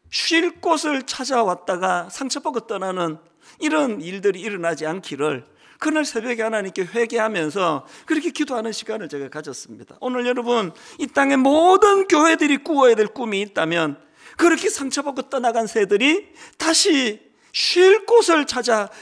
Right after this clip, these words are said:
교회로 찾아오는 이 꿈을 꾸셔야 되고요. 그런가 하면은 그런 분들이 함께 "참 여기야말로 세상에서 찌들고 지쳐있는 우리 영혼이 평안히 쉴 곳이라고 그렇게 고백할 수 있는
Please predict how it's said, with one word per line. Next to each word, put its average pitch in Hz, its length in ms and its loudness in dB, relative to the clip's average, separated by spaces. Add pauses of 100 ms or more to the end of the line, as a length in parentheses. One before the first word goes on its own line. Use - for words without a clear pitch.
교회로 262 360 0
찾아오는 190 600 -4 (140)
이 202 80 -4
꿈을 233 360 -4
꾸셔야 185 360 -4
되고요. 131 460 -8 (240)
그런가 247 380 0
하면은 240 360 0 (320)
그런 320 320 4
분들이 226 420 -4
함께 196 640 -2 (260)
"참 330 380 0
여기야말로 208 1120 2 (300)
세상에서 277 1000 0
찌들고 262 400 -4
지쳐있는 202 640 -4
우리 185 340 -6
영혼이 165 600 -2 (420)
평안히 320 520 2
쉴 240 220 -4
곳이라고 151 800 -2 (160)
그렇게 302 260 0
고백할 180 440 -4
수 160 160 -10
있는 131 280 -2